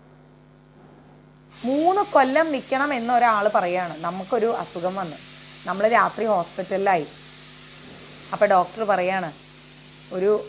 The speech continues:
മൂന്ന് മാസമെങ്കിലും ഇവരുടെ കൂടെ ഒന്ന് ഉറക്കമൊഴിച്ച് നിൽക്കാൻ നിങ്ങളുടെ ഫാമിലിയിൽ ആരുണ്ട്?" ഒരു മനുഷ്യൻ മുന്നോട്ട് വരില്ല എന്നുള്ളതാണ്. Seriously,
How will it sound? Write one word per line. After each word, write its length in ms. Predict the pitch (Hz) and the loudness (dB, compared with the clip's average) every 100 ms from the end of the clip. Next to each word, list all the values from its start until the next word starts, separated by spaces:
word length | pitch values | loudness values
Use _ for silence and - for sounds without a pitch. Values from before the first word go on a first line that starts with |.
| - - - - - - - - - - | -12 -16 -18 -18 -18 -18 -20 -20 -20 -8
മൂന്ന് 280 | 196 240 302 | -4 0 2
മാസമെങ്കിലും 760 | 262 226 240 233 196 202 190 - _ _ _ _ - | 2 2 -2 -2 -4 -4 -4 -10 _ _ _ _ -12
ഇവരുടെ 260 | 180 180 202 | -4 0 2
കൂടെ 240 | 190 180 | 2 0
ഒന്ന് 180 | 185 190 | 0 0
ഉറക്കമൊഴിച്ച് 600 | 180 170 208 190 170 196 | -2 -2 -4 -4 -4 -8
നിൽക്കാൻ 420 | 180 156 185 175 | -8 -6 -6 -6
നിങ്ങളുടെ 340 | 165 165 170 | -6 -6 -6
ഫാമിലിയിൽ 500 | 180 165 156 156 165 | -6 -6 -6 -6 -6
ആരുണ്ട്?" 380 | 160 147 156 147 - - - - - - - - - - | -6 -8 -14 -18 -20 -20 -20 -20 -20 -20 -20 -20 -20 -6
ഒരു 140 | 220 294 | -2 -2
മനുഷ്യൻ 760 | 277 208 202 196 208 - 269 - | -2 -2 -2 -2 -4 -4 -4 -4
മുന്നോട്ട് 340 | 190 175 185 | -4 -4 -2
വരില്ല 320 | 190 151 160 | -4 -4 -6
എന്നുള്ളതാണ്. 340 | 156 165 147 - - - - - - - - - - - - | -8 -10 -12 -16 -20 -20 -20 -20 -20 -20 -20 -20 -20 -14 -6
Seriously, 500 | 277 277 277 - 175 | -2 0 0 -2 -12